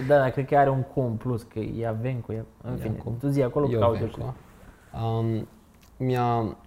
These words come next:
Speaker 2: mi-a plăcut, am înț-, nu știu, mi-a, mi-a, mi-a plăcut cum, cum a construit proiectul și pe ce se axa. Uh, vrea să vină un, vrea să facă un fel de, un fel de Layer one gen Nasdaq, să aducă, uh, un blockchain pe Nasdaq sau un Nasdaq al blockchain-ului.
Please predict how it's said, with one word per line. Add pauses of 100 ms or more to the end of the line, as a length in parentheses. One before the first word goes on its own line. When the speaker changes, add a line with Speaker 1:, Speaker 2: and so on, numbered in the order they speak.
(100)
Speaker 2:
mi-a
plăcut, (800)
am
înț-, (100)
nu
știu,
mi-a,
mi-a,
mi-a
plăcut
cum,
cum
a
construit
proiectul
și
pe
ce
se
axa. (420)
Uh,
vrea
să
vină
un, (220)
vrea
să
facă
un
fel
de,
un
fel
de (220)
Layer (120)
one (180)
gen
Nasdaq,
să
aducă,
uh, (760)
un (360)
blockchain
pe
Nasdaq
sau
un
Nasdaq
al
blockchain-ului.